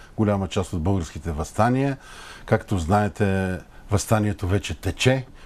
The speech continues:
преди сто четиридесет и една години е обявено. А, така че,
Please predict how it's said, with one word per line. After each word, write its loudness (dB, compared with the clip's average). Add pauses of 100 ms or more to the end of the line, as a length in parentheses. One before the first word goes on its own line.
преди 0
сто 0
четиридесет 0
и 2
една 2
години 2
е 2
обявено. 0 (920)
А, 2
така 0
че, 2